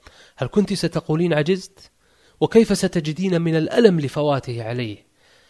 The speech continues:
أفتكون الدنيا في نفوسنا أعظم من عمود الإسلام؟ والله يقول: "بل تؤثرون الحياة الدنيا والآخرة خير وأبقى".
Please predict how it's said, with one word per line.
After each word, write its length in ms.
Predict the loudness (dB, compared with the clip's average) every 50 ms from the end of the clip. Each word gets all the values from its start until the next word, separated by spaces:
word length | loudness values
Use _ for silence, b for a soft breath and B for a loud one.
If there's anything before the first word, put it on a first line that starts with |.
| b b b b b b b
أفتكون 560 | -8 -8 -6 -4 -6 -6 -6 -6 -6 -4 -4 -4
الدنيا 840 | -6 -6 -4 0 2 2 2 2 0 -2 -2 -4 -6 -8 -12 -16 _ b b b b b b b
في 220 | -10 -4 -2 0
نفوسنا 800 | 0 0 0 0 -2 -2 -2 -2 -4 -6 -8 -10 -12 -14 -16 -18 -20 _ _ _ _ _ _ _ _ _ _ _ -2
أعظم 400 | -2 0 0 0 -2 -2 -2 -2
من 280 | -2 -2 -4 -4 -4
عمود 400 | -2 -4 -4 -2 -4 -4 -4 -6
الإسلام؟ 540 | -10 -12 -12 -12 -12 -10 -8 -8 -8 -8 -10 -14 _ _ _ _ -20 b b b b b b b b -6
والله 360 | -4 -4 -4 -4 -4 -4 -4
يقول: 480 | -6 -6 -4 -4 -2 -2 0 -2 -2
"بل 180 | -2 -2 -4 -4
تؤثرون 500 | -4 -8 -12 -12 -12 -12 -10 -10 -10 -10
الحياة 340 | -12 -12 -10 -10 -10 -10 -8 -10
الدنيا 500 | -12 -10 -8 -8 -6 -6 -6 -6 -6 -6
والآخرة 580 | -6 -6 -8 -8 -8 -10 -10 -10 -10 -10 -10 -10
خير 320 | -10 -10 -10 -10 -8 -8
وأبقى". 580 | -10 -12 -12 -12 -14 -14 -16 -18 -18 -18 -18